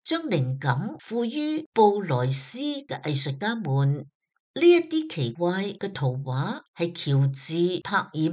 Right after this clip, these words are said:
默從胡法大壩飛往布萊斯時發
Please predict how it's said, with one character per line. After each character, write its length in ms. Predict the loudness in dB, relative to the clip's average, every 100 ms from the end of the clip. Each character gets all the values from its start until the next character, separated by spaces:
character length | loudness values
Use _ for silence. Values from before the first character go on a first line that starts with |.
| 0
默 280 | -2 -2 -8 _
從 300 | -2 0 0
胡 240 | 0 0
法 340 | -2 -6 -4 -2
大 240 | -2 -2
壩 560 | -2 -2 0 0 -2 -2
飛 220 | -2 0
往 460 | 0 0 0 -4 -4
布 260 | 2 2 2
萊 200 | 0 0
斯 320 | 0 -2 -2
時 540 | -4 -2 -2 -2 -2
發 120 | -4